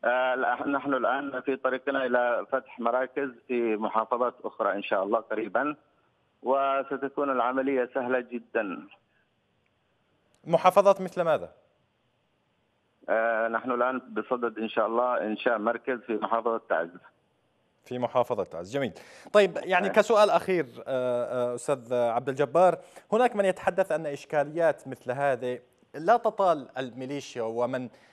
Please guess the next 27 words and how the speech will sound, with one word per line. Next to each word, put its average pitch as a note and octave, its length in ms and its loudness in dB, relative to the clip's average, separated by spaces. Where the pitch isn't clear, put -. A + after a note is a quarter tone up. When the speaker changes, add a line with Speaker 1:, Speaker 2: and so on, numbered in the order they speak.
Speaker 2:
يعني، B2 440 0
ومن C#3 420 -2
يعمل C3+ 400 2
معها C#3+ 380 -2
بقدر G3+ 400 -2
ما G3 120 0
تطال F#3 400 0
المواطن C#3 640 -2
العادي G#2 540 -2
ويتأثر B2 560 -4
بها B2+ 160 -6
المواطن A2+ 460 -2
العادي. F#2 400 -6
يعني F3 260 -2
كيف A#3 280 -6
يمكن G3 400 -4
الحديث، D#3+ 540 -4
يعني C3+ 180 -6
هل F#3+ 140 0
تتفق F#3+ 420 -2
مع D#3 160 2
ذلك B2+ 400 -2
بداية؟ F2+ 260 -10
Speaker 1:
أنا C#3+ 360 2
لا، A#2 440 2
لا B2+ 200 2
أتفق - 320 -6